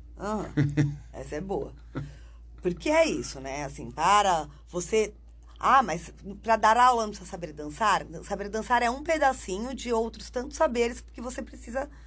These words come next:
Speaker 1: ter pra dar aula. Então, assim, é isso. Você consegue resolver, você, dentro das mil coisas que você tinha que ter vinte anos de experiência, uma delas você tem. Todas as outras você tá zerado.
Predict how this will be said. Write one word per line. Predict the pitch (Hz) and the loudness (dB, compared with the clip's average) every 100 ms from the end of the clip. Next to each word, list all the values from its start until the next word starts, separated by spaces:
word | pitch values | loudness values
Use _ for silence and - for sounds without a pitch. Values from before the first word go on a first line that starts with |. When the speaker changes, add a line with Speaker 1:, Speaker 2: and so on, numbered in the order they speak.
| - - - - - - | -20 -20 -20 -20 -10 2
Speaker 1:
ter | 233 233 | 4 4
pra | 247 247 | 2 2
dar | 240 277 | 4 4
aula. | 339 254 185 165 | 6 8 6 2
Então, | 156 156 180 190 | -4 -4 -2 -2
assim, | 185 - 214 147 123 - - - - - | -6 -8 -6 -6 -10 -18 -20 -20 -20 -10
é | - 208 | 0 2
isso. | 302 190 - | 4 2 -4
Você | - | -12
consegue | 160 196 190 - 190 196 220 302 | -6 -6 -4 0 4 4 2 0
resolver, | 294 247 220 202 180 185 185 226 302 - - - | 2 0 0 -4 -4 0 2 2 -2 -10 -20 -20
você, | - 165 208 - - - | -14 -4 -4 -4 -12 -6
dentro | 208 226 226 | -2 -2 4
das | 220 214 - 170 | 4 4 -2 -8
mil | 202 208 277 339 | -6 -2 -2 -2
coisas | 311 233 202 180 | 0 0 0 -4
que | - | -12
você | - | -10
tinha | 185 185 | -10 -10
que | - | -6
ter | 196 180 175 | -4 -2 -4
vinte | - 180 175 | -8 -8 -6
anos | 165 156 | -6 -6
de | 147 | -10
experiência, | 156 - 170 156 202 - 302 | -10 -8 -4 -4 -4 -2 -2
uma | 277 269 | 0 -2
delas | 294 190 196 | 0 2 0
você | - 240 403 | -4 -10 -8
tem. | 349 320 233 - - - | -6 -4 -4 -8 -20 -8
Todas | 262 294 359 | -2 2 2
as | 320 202 | 2 0
outras | 202 220 233 | 0 -2 -8
você | 294 | -8
tá | 294 277 | -4 -2
zerado. | 226 302 320 196 160 143 | 0 2 4 4 2 -4